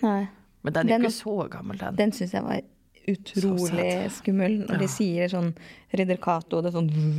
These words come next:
Speaker 1: fryser, eh, til.
Speaker 2: Frysning.
Speaker 1: Froser til.
Speaker 2: <laughs>
Speaker 1: Ehm,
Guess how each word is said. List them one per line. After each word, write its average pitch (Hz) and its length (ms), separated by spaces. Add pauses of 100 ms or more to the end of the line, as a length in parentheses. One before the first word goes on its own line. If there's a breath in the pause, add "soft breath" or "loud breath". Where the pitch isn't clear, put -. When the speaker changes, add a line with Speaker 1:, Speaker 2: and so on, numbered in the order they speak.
(120)
Speaker 1:
fryser, 170 880
eh, 180 240
til. 240 320 (320)
Speaker 2:
Frysning. 151 400 (160)
Speaker 1:
Froser 185 640
til. 247 300
Speaker 2:
<laughs> - 1600
Speaker 1:
Ehm, 240 880